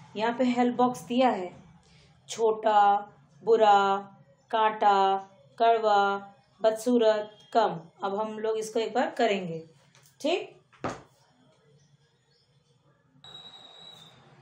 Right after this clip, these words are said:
नंबर क क्या लिखा है? फूल। नंबर क लिखा है फूल,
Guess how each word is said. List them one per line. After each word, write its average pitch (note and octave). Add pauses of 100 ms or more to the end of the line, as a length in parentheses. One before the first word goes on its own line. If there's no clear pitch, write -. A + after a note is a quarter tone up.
नंबर C4+ (160)
क D4
क्या C#4+
लिखा C#4
है? C#4+ (220)
फूल। C#4+ (560)
नंबर G3+
क A#3
लिखा A#3+
है A3+
फूल, D4+